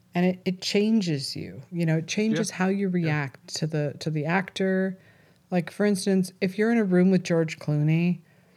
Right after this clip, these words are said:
Speaker 1: you know, you're gonna feel his
Speaker 2: <laughs>
Speaker 1: star charisma coming to you. Like, you, you just, you can't help it, right? And Jean Dujardin, or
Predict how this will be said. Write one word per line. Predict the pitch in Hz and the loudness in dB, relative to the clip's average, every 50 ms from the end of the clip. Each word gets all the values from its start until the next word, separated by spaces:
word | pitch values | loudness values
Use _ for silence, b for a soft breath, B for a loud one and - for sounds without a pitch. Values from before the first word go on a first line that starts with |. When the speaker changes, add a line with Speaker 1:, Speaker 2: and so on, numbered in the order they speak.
| b b b b b b b _ _ _ | b b b b b b b _ _ _
Speaker 1:
you | 175 190 | 4 6
know, | 190 | 6
you're | 185 190 196 214 | 6 6 6 6
gonna | 240 233 196 | 4 4 4
feel | 185 - - 208 202 208 202 196 | 2 0 0 2 4 6 6 6
his | 175 185 175 165 156 | 6 6 4 4 2
Speaker 2:
<laughs> | 180 | 0
Speaker 1:
star | 143 - 202 190 175 226 226 214 | 0 2 2 6 8 8 6 6
charisma | 180 - 226 185 175 175 180 185 175 185 165 160 160 160 | 4 2 2 4 4 6 4 6 6 4 4 4 2 2
coming | 196 180 160 160 160 156 156 | 2 2 2 2 2 2 0
to | 160 151 | 0 -2
you. | 139 143 139 139 | -2 -2 -4 0
Like, | 156 180 190 180 | 2 2 2 2
you, | 196 208 | 0 -2
you | 196 202 208 220 | -2 -2 -2 0
just, | 202 226 208 - - 190 | 0 -2 -2 -4 -6 -6
you | 208 190 | -6 -6
can't | 190 - 208 202 180 | -2 -2 0 0 2
help | 156 202 262 254 190 | 2 0 0 0 -2
it, | 143 - - - | -4 -6 -6 -4
right? | 135 160 156 151 151 | -2 -2 0 0 0
And | 151 151 151 143 156 | 0 -2 -2 -2 -2
Jean | 156 - 160 160 165 175 | -2 0 0 0 2 2
Dujardin, | 170 165 156 156 156 160 160 156 180 185 190 190 185 185 185 180 180 175 170 | 2 0 0 0 0 0 0 2 2 2 4 4 4 6 6 4 4 4 2
or | 156 147 143 139 139 139 | 0 -2 -2 -2 -4 -6